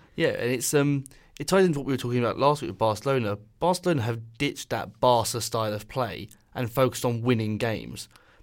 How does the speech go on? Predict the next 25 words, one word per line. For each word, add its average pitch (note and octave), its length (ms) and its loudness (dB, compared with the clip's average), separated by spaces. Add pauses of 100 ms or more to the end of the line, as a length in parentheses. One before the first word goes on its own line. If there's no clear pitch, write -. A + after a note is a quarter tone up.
Madrid C#3 320 2
are C#3 40 -2 (160)
still C3+ 200 0
in B2+ 180 0
that A#2+ 160 0
zone A#2 180 0
of, G#2+ 140 -4 (180)
"We C3 120 2
have A2 280 -4
to - 80 -12
be A2+ 140 -2
Madrid. G#2+ 480 -6 (240)
We B2+ 80 2
have A#2+ 160 0
to A#2 100 -4
smash A#2 320 0
in A2+ 80 -4
the G#2+ 60 -6
goals. G#2 180 -6
We B2+ 60 -2
have A#2+ 120 0
to - 80 -6
be A#2+ 140 -2
the G#2+ 160 -2
Galacticos. G#2+ 840 -4